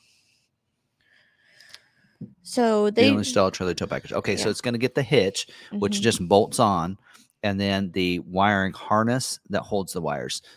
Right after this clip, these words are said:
Speaker 2: So from what I understand is it'll still be, the wiring will be pre-wired on every Bronco. And so that'll already be back there. And so then what they're gonna send to the, to the dealer is the hitch and the actual holder, uh, the wiring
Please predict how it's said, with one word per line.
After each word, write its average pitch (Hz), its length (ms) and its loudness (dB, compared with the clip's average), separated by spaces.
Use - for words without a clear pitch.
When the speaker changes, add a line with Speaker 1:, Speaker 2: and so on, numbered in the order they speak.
Speaker 2:
So - 160 -2
from 104 160 -4
what 120 140 4
I 123 60 4
understand 104 500 -2
is 90 280 -6
it'll 98 220 -4
still 110 260 0
be, 110 180 -2
the 87 140 -6
wiring 92 340 -2
will 87 100 -6
be 87 120 -8
pre-wired 92 640 -2
on 87 180 -6
every 92 280 -4
Bronco. 90 580 2
And 95 140 -2
so 92 140 -2
that'll 90 200 2
already 95 200 2
be 90 80 -2
back 80 300 -8
there. 113 180 2
And 92 180 -6
so 95 160 -4
then 87 180 -6
what 87 220 -8
they're 95 140 -4
gonna 82 160 -8
send 92 220 -6
to 85 40 -14
the, 73 160 -14
to - 120 -10
the 76 140 -6
dealer 101 440 2
is 85 280 -4
the 76 120 -10
hitch 113 360 -2
and 90 320 -2
the 90 160 -2
actual 85 420 -2
holder, 92 540 -4
uh, 90 100 -2
the 80 140 -8
wiring 95 520 -2